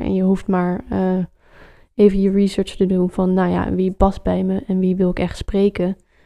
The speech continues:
Dat je daar echt, ehm, heel veel uit kan halen. En toen heb ik daar mijn, eh,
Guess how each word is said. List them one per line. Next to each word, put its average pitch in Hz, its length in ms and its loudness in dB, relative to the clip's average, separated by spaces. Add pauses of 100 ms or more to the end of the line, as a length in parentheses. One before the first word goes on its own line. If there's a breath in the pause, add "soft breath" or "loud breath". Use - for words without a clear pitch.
(140)
Dat 190 180 -4
je - 80 -2
daar 175 200 0
echt, - 360 -8 (100)
ehm, 190 480 -4 (760)
heel 208 160 6
veel 196 100 2
uit 185 220 2
kan 180 140 -4
halen. 180 440 -4 (800 soft breath)
En 208 140 0
toen 202 140 4
heb 190 140 2
ik 180 100 -4
daar 180 260 -2
mijn, 180 360 -2 (140)
eh, 185 400 -6